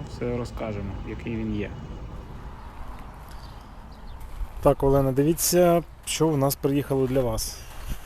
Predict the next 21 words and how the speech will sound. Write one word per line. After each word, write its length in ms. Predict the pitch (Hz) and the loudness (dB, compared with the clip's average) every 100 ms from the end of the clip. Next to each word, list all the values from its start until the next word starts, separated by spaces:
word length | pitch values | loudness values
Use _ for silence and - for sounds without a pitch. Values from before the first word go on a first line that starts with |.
| - - | -12 -6
Ну, 120 | 143 - | -4 0
принаймні, 540 | 135 147 151 143 139 - - - - - - - - - | 4 6 6 4 2 -2 -14 -14 -12 -4 -4 -4 -6 2
так 200 | 139 - | 2 4
мені 180 | 143 139 | 4 4
здається. 580 | 135 139 135 - 120 104 - - - - - - - - - - - - | 6 6 6 4 -2 -2 -6 -8 -10 -10 -8 -8 -6 -4 -4 -6 -4 4
Е, 200 | 135 139 | 6 6
Нісанчик 540 | 147 - 180 156 - | 6 8 8 8 4
Кашкай, 580 | - - - 190 190 185 - - 139 | 0 -2 6 10 10 8 2 0 2
е, 280 | 135 135 | 6 4
чистого 500 | 127 170 160 - 131 | 6 6 6 6 4
дев'ятого 580 | 131 139 151 139 135 131 | 6 8 8 8 6 8
року, 400 | 147 175 - 170 - - - - - - - - - - - | 10 10 8 2 2 -6 -6 -6 -6 -8 -6 -6 -8 -8 -4
в 120 | 123 | 6
досить 320 | 143 147 139 | 8 8 8
добрій, 360 | 131 139 127 131 107 - - - - | 8 8 8 10 12 12 10 6 2
в 120 | 131 | 8
доброму 360 | 143 135 127 120 | 10 12 10 6
стані, 400 | - 175 170 156 | 8 10 12 10
в 60 | |
добрій 260 | 127 135 127 | 8 8 8
комплектації. 880 | 127 127 - 120 170 160 - 151 139 | 6 4 4 6 10 10 10 6 6